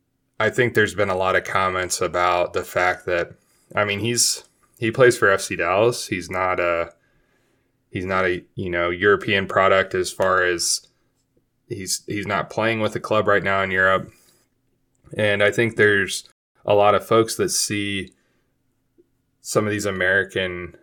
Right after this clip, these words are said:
uh, players play for European teams and automatically assume that they should be at a higher level. I think it's important for us to consider that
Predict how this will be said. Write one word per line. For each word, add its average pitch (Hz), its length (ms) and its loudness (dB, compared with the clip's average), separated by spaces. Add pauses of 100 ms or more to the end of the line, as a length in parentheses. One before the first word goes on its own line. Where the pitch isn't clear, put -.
(160)
uh, 82 220 -6
players 135 520 4
play 101 300 2
for 101 180 -4
European 90 800 -4 (140)
teams 110 480 -2
and 95 100 -2
automatically 95 560 0
assume 95 360 -2
that 92 140 -8
they 92 140 2
should 85 300 -6
be 92 380 -2 (420)
at 104 160 4
a 90 60 0
higher 92 300 2
level. - 460 2 (680)
I 113 120 4
think 120 160 4
it's 104 140 0
important 127 420 4
for 110 100 6
us 104 140 4
to 101 80 -2
consider 98 640 4
that 87 300 2